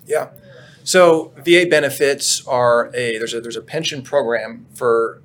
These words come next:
veterans who serve ninety days during an active war period, and those dates are, are established by the V A. Um, a married veteran can receive about twenty-five hundred dollars a month tax-free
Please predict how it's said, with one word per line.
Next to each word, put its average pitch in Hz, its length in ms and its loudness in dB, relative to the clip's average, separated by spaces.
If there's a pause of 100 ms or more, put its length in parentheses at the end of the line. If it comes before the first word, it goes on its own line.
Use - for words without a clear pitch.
veterans 139 400 -4
who 139 80 -14
serve 117 560 -6
ninety 123 220 -8
days 117 260 -4
during 123 220 -8
an 117 60 -4
active 120 280 -6
war 113 180 -8
period, 110 340 -12
and 110 100 -14
those 110 180 -12
dates 107 340 -8
are, 104 240 -12
are 101 140 -16
established 113 480 -6
by 107 100 -8
the 107 100 -14
V 120 180 -6
A. 104 280 -10 (440)
Um, 117 360 -4 (260)
a 123 80 -12
married 127 320 -2
veteran 139 300 0
can 120 140 -18
receive 117 540 -8
about 123 240 -4
twenty-five 120 440 -8
hundred 113 160 -14
dollars 104 240 -6
a - 40 -20
month 110 220 -14
tax-free 113 800 -10